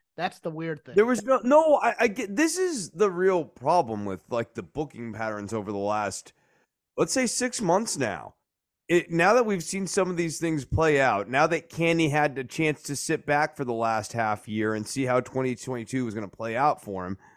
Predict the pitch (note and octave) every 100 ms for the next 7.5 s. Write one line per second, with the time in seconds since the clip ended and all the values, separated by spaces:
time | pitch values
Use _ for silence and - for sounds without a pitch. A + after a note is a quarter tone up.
0 | - - _ - C#3 C#3 C3+ A#2 D#3+ E3
1 | C3+ - F3 G3 G3+ F3+ D#3+ D#3+ D3 D#3
2 | B2 - - C3+ G#2 D3 C3+ G#2 G2 -
3 | _ _ _ _ _ C3+ C#3 C3+ C3 -
4 | D#3 B2+ A#2 D3 C#3 D#3+ D3 C#3+ B2+ D3+
5 | B2+ A2+ C#3 E3+ A#2 E2 E2 A2 A2 G#2
6 | B2 A#2+ A#2 A#2 B2+ A2 G#2+ - _ _
7 | _ _ C#3 G2+ E2+